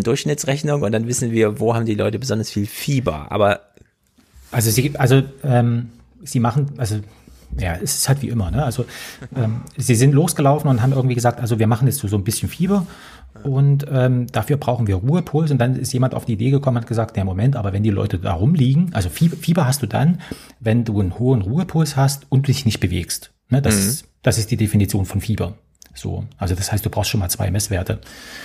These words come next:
Speaker 2: So, und dann siehst, also du kannst in diesem, äh, in diesem Blog, äh, was da beim R K I ist, kannst du richtig den Erkenntnisprozess nachvollziehen. Ne? Also da sind sie dann irgendwie drauf gekommen, ah, hier hat jemand sein Bewegungsprofil geändert.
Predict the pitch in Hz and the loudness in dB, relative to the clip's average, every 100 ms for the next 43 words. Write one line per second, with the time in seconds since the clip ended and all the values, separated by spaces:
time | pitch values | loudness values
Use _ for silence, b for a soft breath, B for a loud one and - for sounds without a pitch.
0 | B B B B - - 107 104 101 104 | B B B B -6 0 2 2 2 6
1 | 143 143 - - 104 120 139 - 101 98 | 4 2 -4 -14 0 2 2 -2 0 2
2 | - 117 117 104 104 95 - - 104 95 | 2 2 2 2 2 -2 -4 -6 -4 -2
3 | 101 95 92 98 127 143 - - 120 113 | -2 0 0 2 2 0 -10 -4 -2 0
4 | 113 - 127 104 113 107 120 107 113 104 | -2 -2 0 2 2 0 0 0 0 2
5 | 110 - 107 107 104 - 104 104 - 98 | 2 2 0 2 0 2 2 2 -2 -2
6 | 92 87 87 - 95 - 92 87 - 113 | -2 0 -2 0 -2 0 -4 -4 -4 -2
7 | 110 95 87 107 120 113 113 113 110 - | 0 0 0 0 2 0 2 0 0 -2
8 | 107 110 - 110 - 95 107 151 143 B | -4 -4 -4 -6 -4 -2 2 0 -2 B
9 | B B B B - 87 107 117 113 110 | B B B B -2 0 0 2 0 0
10 | 104 107 104 101 104 95 120 123 110 104 | 0 2 2 0 0 2 2 2 0 -2
11 | - _ - 95 - 107 98 113 - 98 | -10 _ -8 -8 0 2 2 0 0 2
12 | 113 85 85 - | 4 2 -4 -14